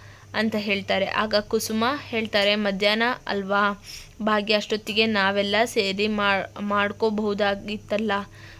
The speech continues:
ಅಡುಗೆನ" ಅಂತ ಇಲ್ಲಿ ಕುಸುಮ ಅವರು ಹೇ-, ಆ, ಕೇಳಿದಾಗ ಭಾಗ್ಯ ಅವರು ಹೇಳ್ತಾರೆ, "ಹಾಗಲ್ಲ ಅತ್ತೆ, ಅಡುಗೆ ಮಾಡಬಹುದಾಗಿತ್ತು,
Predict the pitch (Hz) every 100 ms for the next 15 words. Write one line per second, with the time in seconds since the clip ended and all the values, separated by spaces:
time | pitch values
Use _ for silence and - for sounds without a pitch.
0 | - 208 208 208 208 202 208 - - -
1 | 208 202 202 196 208 - 202 - 226 262
2 | 233 196 190 208 208 - - - 214 220
3 | - 202 202 214 233 226 240 220 208 214
4 | 202 196 196 220 247 233 208 208 214 -
5 | 208 208 202 196 196 233 - - - -
6 | 208 208 208 202 - - - - - 202
7 | - 196 208 240 - - 208 202 202 269
8 | 262 214 220 226 233 220 214 214 208 208
9 | 190